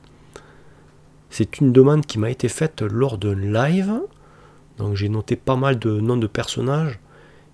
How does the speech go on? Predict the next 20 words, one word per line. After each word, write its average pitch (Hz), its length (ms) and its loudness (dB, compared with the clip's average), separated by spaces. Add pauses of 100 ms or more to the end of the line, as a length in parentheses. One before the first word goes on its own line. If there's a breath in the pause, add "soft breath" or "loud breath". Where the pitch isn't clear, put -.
Et 98 160 -4
je 101 100 -4
vais 110 160 0
ti-, - 320 -6
du 117 220 -4
coup - 340 -12
tirer 120 320 -4
au 110 80 -6
sort, 131 360 -4
euh, 90 100 -4 (160)
ben, 92 200 -6
euh, 95 80 -8 (360)
ces - 160 -6
personnages-là 113 720 -4
et 117 100 -2
je 98 80 -8
les 98 80 -6
ferai - 420 -6
en 156 100 0
tuto. - 320 -6